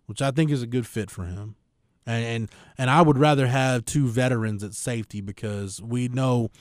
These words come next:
with the way offenses are in the Big twelve, with the way the game is now, you need to have guys that know what they're doing at safety. You can't be deficient from a skill set, talent, football I Q standpoint at safety. It kills you if you are.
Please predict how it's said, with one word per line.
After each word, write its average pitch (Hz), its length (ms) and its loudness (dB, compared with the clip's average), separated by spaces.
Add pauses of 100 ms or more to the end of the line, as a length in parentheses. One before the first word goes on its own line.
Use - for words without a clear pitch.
(200)
with 117 140 -14
the 107 60 -14
way 135 300 -2
offenses 131 580 -2
are 123 160 2
in 117 80 -2
the 110 40 -4
Big 113 260 -6
twelve, 120 320 -6
with 104 80 -10
the 104 60 -8
way 113 180 -2
the 113 60 -4
game 113 320 -6
is 107 220 -6
now, 107 380 -4 (480)
you 127 160 -2
need 143 220 2
to 120 100 -2
have 113 540 -2
guys 117 300 -2
that 110 140 -10
know 117 80 -4
what 110 180 -6
they're 101 100 -6
doing 104 280 -4
at 98 80 -10
safety. 107 360 -8
You 110 100 -8
can't 113 340 -4
be 117 100 -6
deficient 107 800 -6 (300)
from 107 180 -2
a - 20 -4
skill 113 300 -2
set, 110 320 -4
talent, 107 420 -4
football 107 420 -6
I 104 80 -6
Q 104 200 -10
standpoint 104 480 -8
at 87 60 -14
safety. 101 420 -6
It 90 120 -18
kills 107 280 -4
you 104 80 -4
if 92 120 -10
you 95 140 -8
are. 90 220 -16